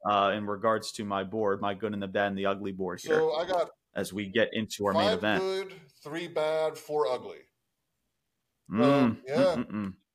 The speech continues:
Speaker 1: And remember, guys, all those uglies gets crossed off into two bad. So it seems like, I don't know, maybe me and Brian might have a different perspective in, in,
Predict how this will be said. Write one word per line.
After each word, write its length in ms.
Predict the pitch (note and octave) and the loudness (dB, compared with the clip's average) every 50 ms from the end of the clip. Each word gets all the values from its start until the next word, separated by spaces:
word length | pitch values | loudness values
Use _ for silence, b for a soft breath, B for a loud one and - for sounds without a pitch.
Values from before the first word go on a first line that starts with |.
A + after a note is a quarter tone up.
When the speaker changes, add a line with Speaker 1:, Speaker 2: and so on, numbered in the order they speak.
| _ _ | _ _
Speaker 1:
And 120 | - G2+ G#2 | -10 -6 -2
remember, 340 | A2 B2 D3 F#3+ G#3 G3+ E3 | 0 2 2 4 4 4 6
guys, 320 | D#3 D#3 D3 C#3 C3+ C3+ | 8 8 8 8 8 8
all 140 | C#3 D3+ E3+ | 6 6 8
those 220 | F#3 G3 F#3 D#3+ | 8 6 6 8
uglies 420 | F#3 F#3 G#3 F#3+ F3+ D#3+ D#3+ - - | 8 8 8 6 4 0 0 0 0
gets 160 | D3+ C#3+ - | -2 -2 -2
crossed 400 | - - D#3+ D#3 D#3+ D3+ - - | -2 2 6 6 6 6 6 6
off 180 | D#3+ D#3 D3+ | 4 4 4
into 160 | D#3+ D#3 D3+ C#3+ | 4 2 0 0
two 240 | D3 - - E3 | -2 -2 -2 -2
bad. 380 | C#3+ B2 D3 D#3 E3 D3+ C3 - | 0 2 4 6 6 6 4 2
So 200 | - - B2 B2 | 0 2 2 2
it 80 | A#2+ A#2 | 2 2
seems 420 | - - D3 D#3+ F3 F3 D3+ C3+ | 0 -4 -4 -4 -2 -4 -2 2
like, 320 | D3 D3+ D3 C#3+ C#3 - - b b b b b b b _ _ | 4 4 4 4 2 -2 -8 b b b b b b b _ _
I 120 | - B2 C#3+ | 2 4 4
don't 100 | D#3+ E3+ | 4 6
know, 180 | F#3 G3 F#3 | 6 6 6
maybe 300 | D#3 D3 C#3 D#3 D3+ E3+ | 4 4 2 0 0 -2
me 180 | D#3 D3 D#3 E3 | -2 -2 0 0
and 120 | E3+ D3+ | 0 0
Brian 280 | B2+ C#3+ D3 D3+ D#3 D3+ | 2 4 4 4 4 4
might 220 | C#3 C3+ C3+ C3 | 4 2 2 2
have 160 | C#3+ C#3 C3 C3+ | 2 2 2 2
a 60 | B2+ | 2
different 420 | C3 - D3 C#3+ - C#3+ C#3 C3 | 2 0 -2 0 0 -4 -6 -4
perspective 640 | - C#3 C3 - - - D3 D3 D3 - C3 A2+ A2+ | -4 -4 -4 -4 0 2 2 2 4 2 0 -2 -2
in, 200 | A#2 A2+ A#2 A2+ | -2 -2 -2 -4
in, 300 | - A#2+ A2+ A2 G#2 G2+ | -4 -6 -6 -6 -8 -10